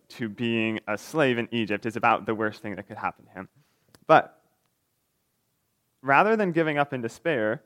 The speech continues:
he chooses to do those two things.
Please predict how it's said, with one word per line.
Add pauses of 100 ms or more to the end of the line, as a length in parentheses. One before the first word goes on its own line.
(360)
he
chooses (460)
to (560)
do
those
two
things.